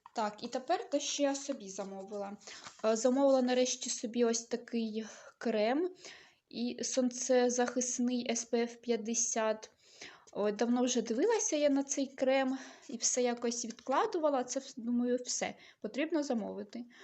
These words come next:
Тому ось замовила, буду тестувати. Потім з вами поділюся своїми враженнями. Так. І ще, е, ось такий крем я замовила. Це просто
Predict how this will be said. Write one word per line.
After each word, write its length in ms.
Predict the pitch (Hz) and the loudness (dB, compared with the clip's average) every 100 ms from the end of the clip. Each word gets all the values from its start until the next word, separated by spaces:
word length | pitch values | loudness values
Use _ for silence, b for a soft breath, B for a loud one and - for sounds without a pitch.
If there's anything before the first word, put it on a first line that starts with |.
| B B | B B
Тому 380 | - 220 226 277 | -10 -6 0 0
ось 360 | 214 226 - - - | 0 0 -2 -4 -10
замовила, 680 | 220 262 240 233 311 320 | -2 0 2 2 2 2
буду 420 | 294 247 254 294 277 | 2 0 -4 -2 -4
тестувати. 920 | - 269 277 - 294 208 - - 214 | 2 2 2 -4 -4 -2 -4 -6 -8
Потім 360 | 233 240 247 | -4 -2 -2
з 100 | 233 | -2
вами 320 | 226 233 233 233 B B | -2 0 -2 -4 B B
поділюся 480 | 233 214 240 277 247 | -6 -4 -2 0 0
своїми 360 | - 226 233 | -2 -2 -2
враженнями. 760 | 220 202 190 208 208 202 202 208 b b b _ _ _ _ _ _ _ _ - b b b b b _ _ _ - | -2 -4 -4 -4 -6 -6 -8 -10 b b b _ _ _ _ _ _ _ _ -16 b b b b b _ _ _ -6
Так. 680 | 240 226 220 220 - - B B B _ _ _ B B B - | -6 -4 -8 -10 -16 -18 B B B _ _ _ B B B -8
І 160 | 262 | -4
ще, 640 | 277 - - - 240 202 202 B B B B B - | 0 0 0 0 0 0 -4 B B B B B 0
е, 420 | 220 220 220 220 B B | 4 4 4 -2 B B
ось 260 | - 254 - | -2 2 2
такий 840 | - 277 - _ - 269 240 185 - | 2 0 -2 _ -6 -2 -2 -2 -4
крем 380 | 262 254 214 | 4 6 4
я 160 | 214 262 | 2 0
замовила. 680 | 262 294 285 302 294 269 240 | 2 2 4 4 4 2 2
Це 280 | 240 262 | 0 0
просто 600 | 254 240 240 240 - 214 | 2 0 0 -2 -2 -2